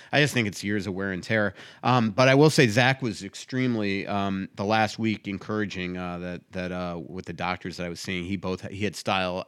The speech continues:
Stiles and Mulaney. So, uh, I mean, uh, just coincidental that I had the same doctors, and he, uh,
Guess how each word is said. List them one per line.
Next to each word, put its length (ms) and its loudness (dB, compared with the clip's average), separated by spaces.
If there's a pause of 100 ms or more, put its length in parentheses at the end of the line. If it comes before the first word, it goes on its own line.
Stiles 500 2
and 260 2
Mulaney. 400 -10
So, 320 -6
uh, 200 -4 (440)
I 120 -4
mean, 160 -2
uh, 80 -4
just 320 -10
coincidental 640 -6
that 120 -6
I 40 -4
had 120 -8
the 40 -14
same 260 -8
doctors, 480 -6
and 160 -12
he, 180 -6
uh, 240 -8